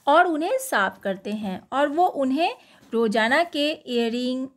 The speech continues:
एक्सरसाइज और सनशाइन के लिए ले जाते हैं,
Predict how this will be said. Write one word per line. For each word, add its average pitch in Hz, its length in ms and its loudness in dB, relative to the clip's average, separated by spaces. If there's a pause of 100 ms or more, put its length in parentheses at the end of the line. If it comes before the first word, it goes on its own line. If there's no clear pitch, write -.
(120)
एक्सरसाइज 247 1080 -2 (1120)
और 285 180 0
सनशाइन 262 600 -2
के 302 160 0
लिए 285 400 -2
ले 226 260 2
जाते 196 380 -2
हैं, 196 280 -2